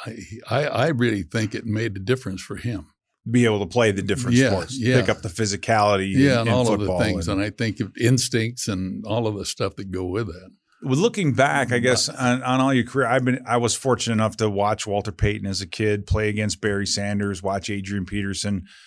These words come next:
Speaker 2: It, it, let's just talk running backs at the moment. Who, who stand, I mean, in, in all your time, who, who's been, who are your favorites, or who are the, who do you
Speaker 1: I,
Speaker 2: think
Speaker 1: I
Speaker 2: are the
Speaker 1: was
Speaker 2: best?
Speaker 1: a rookie with a guy named Jim Brown.
Speaker 2: Wow.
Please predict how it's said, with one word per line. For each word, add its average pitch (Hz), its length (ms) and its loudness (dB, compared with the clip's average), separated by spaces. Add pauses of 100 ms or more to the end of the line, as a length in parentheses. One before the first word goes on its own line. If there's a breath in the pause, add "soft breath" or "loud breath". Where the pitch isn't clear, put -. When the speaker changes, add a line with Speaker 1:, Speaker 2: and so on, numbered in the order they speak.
(460 loud breath)
Speaker 2:
It, 139 200 -6
it, 147 140 -18 (260)
let's 185 140 -2
just - 160 -2
talk 175 260 2
running 113 540 2
backs 123 460 -2
at - 100 -12
the 113 80 -2
moment. 110 400 0
Who, 208 400 -4 (280)
who 139 200 -4
stand, 131 380 -2
I - 20 -8
mean, 113 300 0 (100)
in, 123 180 -4
in 123 140 0
all 151 160 0
your 143 160 -2
time, 120 380 -4
who, 98 340 -8
who's 139 220 -8
been, - 200 -12
who 147 160 -6
are 160 40 -4
your 131 160 -2
favorites, 104 480 -8
or - 60 -20
who 123 180 -4
are 131 40 -4
the, 110 60 -4
who 85 60 -8
do 104 80 -4
you 120 80 -2
Speaker 1:
I, - 20 0
Speaker 2:
think 147 160 -4
Speaker 1:
I 123 40 2
Speaker 2:
are - 20 2
the 151 60 4
Speaker 1:
was 139 100 4
Speaker 2:
best? 104 140 -2
Speaker 1:
a 90 40 -2
rookie 113 340 -2
with 85 160 -6
a 85 80 -8
guy 95 220 -2
named 90 240 -4
Jim 95 260 -6
Brown. 98 320 -8 (440)
Speaker 2:
Wow. 80 320 -8